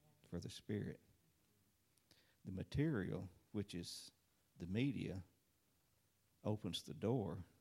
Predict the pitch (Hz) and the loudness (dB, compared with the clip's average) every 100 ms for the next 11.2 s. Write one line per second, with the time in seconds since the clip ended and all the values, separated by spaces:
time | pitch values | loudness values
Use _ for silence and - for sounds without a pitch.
0 | _ _ _ _ _ _ 90 87 - - | _ _ _ _ _ _ -8 -6 -6 -8
1 | - 107 87 - - - _ _ _ _ | -2 0 0 -6 -18 -20 _ _ _ _
2 | _ _ _ _ _ _ _ - 104 120 | _ _ _ _ _ _ _ -6 0 2
3 | 98 - - - 120 110 110 107 101 110 | 2 -2 -6 2 6 4 4 0 4 2
4 | 107 - - 160 101 - - - 90 - | 2 0 0 2 2 0 -8 -4 -4 -4
5 | - _ _ _ _ - _ - - 107 | -8 _ _ _ _ -20 _ -20 -6 -4
6 | - 120 113 110 101 - - 113 107 123 | 2 2 6 6 6 -4 -8 0 2 4
7 | 143 - 123 113 107 101 - - _ _ | 2 2 4 6 6 2 -4 -18 _ _
8 | _ _ _ - _ _ _ _ _ _ | _ _ _ -20 _ _ _ _ _ _
9 | _ _ _ _ _ _ _ _ - _ | _ _ _ _ _ _ _ _ -20 _
10 | _ _ - 98 - 101 101 110 120 135 | _ _ -4 -4 2 2 4 4 4 6
11 | 104 | 4